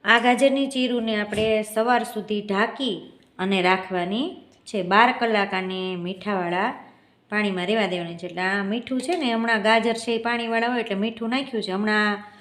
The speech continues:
ઓગળી જશે અને થોડુંક પાણી થઈ જશે. સવારે આપણે એના મીઠાના પાણીમાંથી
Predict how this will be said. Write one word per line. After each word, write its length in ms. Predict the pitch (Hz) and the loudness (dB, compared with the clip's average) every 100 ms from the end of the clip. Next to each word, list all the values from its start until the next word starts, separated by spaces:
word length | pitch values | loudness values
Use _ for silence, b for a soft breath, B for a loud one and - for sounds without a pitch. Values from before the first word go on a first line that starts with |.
| B B 240 | B B -2
ઓગળી 280 | 269 247 208 | 2 2 2
જશે 240 | 202 190 175 | 0 -2 -6
અને 100 | 170 | -6
થોડુંક 240 | 196 240 - - - | -6 -6 -6 -10 -2
પાણી 280 | 254 233 202 | 0 2 0
થઈ 120 | 214 214 | -2 -2
જશે. 260 | 165 160 165 160 - | -6 -10 -12 -8 0
સવારે 360 | 226 226 208 196 | 4 4 4 2
આપણે 260 | 196 196 196 185 B B B B | 0 0 0 -2 B B B B
એના 160 | 175 185 202 | -6 -4 -4
મીઠાના 380 | 208 214 185 185 | -4 -4 -4 -4
પાણીમાંથી 540 | 185 180 175 175 302 | -4 -4 -6 -6 -6